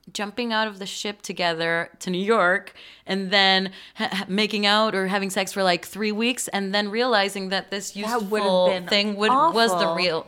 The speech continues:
Speaker 1: that would have been the real tragedy.
Speaker 2: Like, I totally thought about that
Speaker 1: Mm-hmm.
Speaker 2: today. Like, she would have lived a very different life.
Speaker 1: S-, so it was this ideology, uh, it was, like, never let go of this ideology of being strong, I think.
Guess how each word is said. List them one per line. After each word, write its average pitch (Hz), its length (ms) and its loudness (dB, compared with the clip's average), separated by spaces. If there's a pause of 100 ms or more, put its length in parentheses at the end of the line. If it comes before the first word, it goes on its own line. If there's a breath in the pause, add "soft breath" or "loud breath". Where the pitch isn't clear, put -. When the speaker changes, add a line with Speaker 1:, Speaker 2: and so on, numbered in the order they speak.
(160)
Speaker 1:
that 220 320 0
would 208 140 -4
have 190 140 -6
been 175 240 -2
the 156 100 -2
real 156 220 -2
tragedy. 151 360 -6
Speaker 2:
Like, 233 160 2
I 233 100 -2
totally 233 480 -2
thought 202 280 -2
about 180 240 -2
that 180 160 0
Speaker 1:
Mm-hmm. - 60 -14
Speaker 2:
today. 175 240 -8
Like, 165 360 -8
she - 300 -6
would 160 200 -8
have 147 180 -10 (360)
lived 175 280 -14
a 156 40 -12
very 151 320 -8
different 151 360 -14
life. 147 540 -12 (300 loud breath)
Speaker 1:
S-, - 280 -12
so 277 280 0
it 262 40 -2
was 262 200 -2
this 269 280 -2
ideology, 214 1080 -4 (280)
uh, 196 160 -8
it 202 80 -10
was, 220 160 -6
like, 202 320 -8
never 214 300 -6
let 196 240 -6
go 202 400 -4
of 175 180 -10
this 190 320 -10 (480 loud breath)
ideology 233 920 -2 (120)
of 214 240 -8
being 208 300 -4
strong, 160 640 -8
I 180 100 -10
think. 190 40 -12